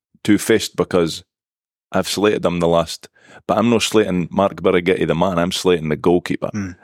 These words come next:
Speaker 1: And what he produced at the club last season, I don't care what league we're in, he canna be your goalkeeper. He just canna. And, and I've, s-, again, I've saw,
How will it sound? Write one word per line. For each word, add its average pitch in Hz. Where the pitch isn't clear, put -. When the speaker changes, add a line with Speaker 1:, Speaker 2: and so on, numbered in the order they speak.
Speaker 1:
And 82
what 98
he 110
produced 95
at 92
the 87
club 87
last 85
season, 90
I 92
don't 87
care 82
what 80
league -
we're 71
in, -
he 87
canna 92
be 82
your 76
goalkeeper. 85
He 92
just 104
canna. 92
And, 87
and 98
I've, 95
s-, -
again, 95
I've 90
saw, 95